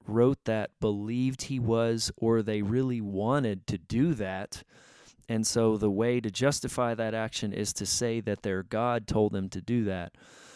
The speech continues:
Um, but try, try the God is good meter. You know, try, try Michelle's trick. Would, would a loving father, a, a loving mother command such things?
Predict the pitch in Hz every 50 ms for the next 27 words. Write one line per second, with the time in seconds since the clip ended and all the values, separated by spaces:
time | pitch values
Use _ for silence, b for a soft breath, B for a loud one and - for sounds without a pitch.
0 | B B B B - 113 107 98 95 90 - - _ _ - - - 117 113 104
1 | _ _ _ _ _ _ _ _ _ _ _ _ _ _ _ _ _ _ _ _
2 | _ - _ _ _ _ _ _ - - - 160 160 165 - - - 170 160 170
3 | 170 147 131 110 123 123 131 131 123 113 107 101 107 120 120 120 117 110 107 104
4 | 95 - - - - - - _ - _ _ _ - 120 110 110 107 107 - -
5 | - 139 135 - - - 147 139 143 147 139 127 123 - 135 131 120 117 104 -
6 | - - 107 90 - - - - 117 123 123 - - - 127 127 123 120 110 113
7 | 120 123 135 143 143 156 151 147 139 - - 139 127 127 127 123 139 139 135 127
8 | 120 107 107 117 - _ - - 117 117 123 127 123 135 131 127 123 117 120 113
9 | 117 113 107 92 90 - - - - _ _ _ B B B B B B B B
10 | B B B B _ _ - - 127 120 120 113 110 101 98 90 - - 101 87
11 | - - - - 95 82 - - - - - - -